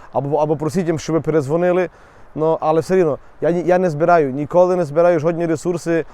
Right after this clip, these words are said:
напряму у повід-, повідомленнях. Дякую за вашу пильність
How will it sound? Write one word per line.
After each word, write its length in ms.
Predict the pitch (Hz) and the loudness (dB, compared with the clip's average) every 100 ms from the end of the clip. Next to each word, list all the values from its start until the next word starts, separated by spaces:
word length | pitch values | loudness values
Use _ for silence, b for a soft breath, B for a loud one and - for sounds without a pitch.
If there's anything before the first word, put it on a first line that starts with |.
| B | B
напряму 480 | 151 160 160 175 185 | -2 0 0 0 0
у 40 | |
повід-, 340 | 139 143 156 131 | -2 -4 -6 -2
повідомленнях. 720 | 160 156 165 127 107 101 - | 0 4 4 2 -4 -8 -10
Дякую 420 | 110 123 165 - 156 | -10 -2 0 0 0
за 80 | |
вашу 220 | 156 151 143 | 0 0 -2
пильність 460 | 175 175 160 - | -2 -2 -4 -8